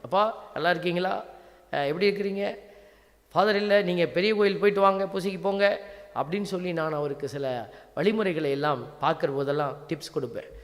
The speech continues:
முதல்ல அவர் பேசும்போது கொஞ்சம் முகம் கடுகடுவென்று தான் பேசினார், கோபமா தான் பேசினார். அப்புறம் இரண்டாவது முறை, மூன்றாவது முறை அவருடைய இயல்பு மாறியது. அவர் என்னிடத்திலே வந்து ஒரு முறை தன்னுடைய மனதை கொட்டினார்.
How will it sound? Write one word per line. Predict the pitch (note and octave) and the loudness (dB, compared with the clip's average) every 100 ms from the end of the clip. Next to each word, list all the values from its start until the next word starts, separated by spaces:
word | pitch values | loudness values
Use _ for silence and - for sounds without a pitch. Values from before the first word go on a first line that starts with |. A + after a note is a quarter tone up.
| - _ D3+ | -20 _ 2
முதல்ல | A3+ B3 | 4 4
அவர் | G3+ E3+ C#3+ | 4 4 4
பேசும்போது | G3+ G3 F#3+ F#3 F#3 D#3 - - - - | 2 2 2 2 4 2 0 -10 -10 -6
கொஞ்சம் | D3 C3+ B2+ | -4 -4 -2
முகம் | D#3 G3 E3 | -2 -2 0
கடுகடுவென்று | D#3+ G3+ G3+ F#3+ F3 | 2 4 4 2 2
தான் | E3+ D#3+ | 2 2
பேசினார், | C3+ C3 A#2+ G2+ - - | 0 -2 -4 -8 -10 0
கோபமா | D#3+ F#3+ F#3+ F3 | 2 4 4 4
தான் | F#3+ | 2
பேசினார். | E3+ D3 C3 F#2 - - - - - - | 0 -2 -4 -8 -10 -16 -20 -20 -10 -2
அப்புறம் | F3 A3 | 2 4
இரண்டாவது | G3 C4 D4+ C4 G#3+ | 4 2 2 2 4
முறை, | F#3+ E3 C#3+ A#2+ | 4 4 2 0
மூன்றாவது | F#3+ C4+ B3+ A3+ G3+ | 2 6 8 8 6
முறை | F3 D3+ A#2+ - - - - | 4 4 2 -4 -12 -18 -6
அவருடைய | - F3 F3+ E3+ E3 | 0 0 2 0 2
இயல்பு | A3+ G#3 E3 | 2 2 4
மாறியது. | D#3 D#3+ C#3+ B2 G#2+ - - - _ _ | 4 4 2 -2 -6 -12 -20 -20 _ _
அவர் | E3 F3+ | 4 6
என்னிடத்திலே | F3 G3 G#3+ A3+ A3 | 6 2 2 4 4
வந்து | F#3+ F#3+ F#3 C#3+ D3 D#3+ | 4 4 2 2 0 0
ஒரு | D3 | 0
முறை | D#3+ F3 D#3 - - | 4 4 4 0 -8
தன்னுடைய | - D3+ D3 C#3+ | -6 -2 0 0
மனதை | D3 F#3+ F3+ D3 | 2 2 0 0
கொட்டினார். | E3 E3 C#3+ F2 | -2 -2 -4 -6